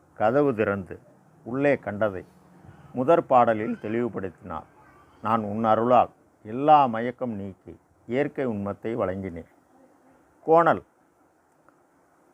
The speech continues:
அதாவது மரம் கோணலாக இருந்தாக மரப்பட்றையில் நூலில் பெயிண்ட் அடித்து அந்த மரத்தில் நேராக இந்த பக்கம் அந்த பக்கம் ஒடித்து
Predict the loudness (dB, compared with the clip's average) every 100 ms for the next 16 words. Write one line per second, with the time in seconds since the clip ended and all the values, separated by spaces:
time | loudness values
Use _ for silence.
0 | _ _ 4 6 6 4 2 0 -6 _
1 | _ _ _ _ _ _ 0 2 2 2
2 | -2 2 6 6 4 -4 -2 -2 0 -2
3 | -2 -6 _ _ _ -2 2 2 0 -2
4 | -4 -4 -12 -20 _ _ _ _ _ _
5 | -8 -2 2 4 2 -4 _ -8 -2 0
6 | -2 -6 -8 -8 -12 _ _ _ -4 -2
7 | 2 4 2 0 -4 -2 4 4 4 0
8 | -4 -6 -6 -8 -8 -6 -6 -6 -14 -14
9 | -12 -14